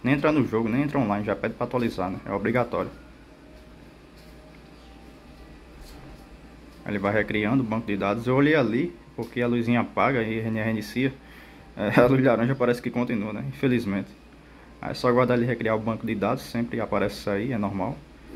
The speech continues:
Aí pronto, aí já tá atualizado, tudo ok, né? Mas o mais importante já passou. Lembrando que toda atualização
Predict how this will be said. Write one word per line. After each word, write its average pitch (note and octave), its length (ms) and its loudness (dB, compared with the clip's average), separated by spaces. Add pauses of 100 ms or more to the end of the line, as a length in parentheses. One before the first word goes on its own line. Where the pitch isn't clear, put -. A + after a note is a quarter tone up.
(460)
Aí - 160 -6
pronto, G2+ 400 -4 (200)
aí G#2 340 -2
já C3 140 2
tá A#2+ 80 4
atualizado, A#2+ 580 2
tudo C#3 180 -2
ok, A2 300 -4
né? B2+ 180 -4 (640)
Mas A#2 240 0
o G#2 240 -2
mais A2 280 0
importante A#2 420 -4
já A2+ 100 0
passou. G#2 360 -4
Lembrando B2 360 4
que C#3 80 -4
toda C#3+ 220 0
atualização A#2+ 680 2